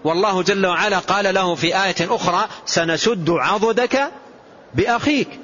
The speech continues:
ف-، ف-، فالمسلم بإخوانه. ويقولون قديما:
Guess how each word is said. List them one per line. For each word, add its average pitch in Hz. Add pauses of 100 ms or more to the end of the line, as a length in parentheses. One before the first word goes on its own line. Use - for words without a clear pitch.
(460)
ف-، 170
ف-، 165
فالمسلم 160
بإخوانه. 147 (600)
ويقولون 180
قديما: 165